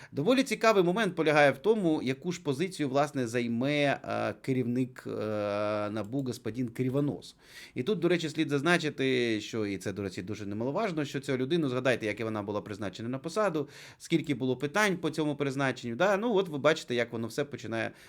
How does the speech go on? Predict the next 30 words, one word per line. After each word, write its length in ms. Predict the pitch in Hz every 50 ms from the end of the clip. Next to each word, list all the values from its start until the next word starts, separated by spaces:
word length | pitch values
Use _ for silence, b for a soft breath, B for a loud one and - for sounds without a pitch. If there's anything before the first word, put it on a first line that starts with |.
| B B
вилазити 540 | - 110 113 117 113 104 98 - 107 95 -
боком. 320 | 104 101 101 85 - 82 95
Насправді, 480 | 110 - - 185 240 262 202 175 143
як 180 | 139 175 175 175
саме 280 | - 185 175 151 139
закінчиться 500 | 123 131 127 147 151 135 135 - - 127
ця, 100 | 113 123
ця 140 | - - 123
справа, 360 | 110 - - 175 202 180 139
поки 220 | 135 143 143 139 -
що 100 | - 131
сказати 380 | - - 110 127 135 135 123
досить 300 | 113 127 127 127 - 135
складно. 420 | - - 151 151 110 82 - - - - B B B B B B
Чому? 320 | - 160 165 160 131 110
Тому 240 | - 113 123 143 139
що, 440 | - - 123 120 117 113 110 - -
е, 380 | 113 113 113 107 107 107 104 98
повторюся, 480 | 90 123 113 - 131 110 98 - 98
це 160 | - 120 117
абсолютно 380 | 120 117 - 135 170 180 - 175
безпрецедентна 840 | 131 113 143 131 - - 139 127 - 135 120 131 123 120 113 120 147
історія, 440 | 165 170 170 - 120 95 87 80 71 B B B B B B
яка, 540 | B 110 117 117 - 131 127 123 120 110 95 B B B B B
ну, 120 | 110 117
напевно, 520 | 127 127 - 123 139 156 160 143 131 127 110
ще 220 | 110 - 135 131
ніколи 540 | 117 117 117 - - 151 156 143 139 131 123
не 120 | 120 123
траплялася, 960 | 120 - 127 117 - 123 139 139 135 123 120 110 113 - 120 117 110 104 101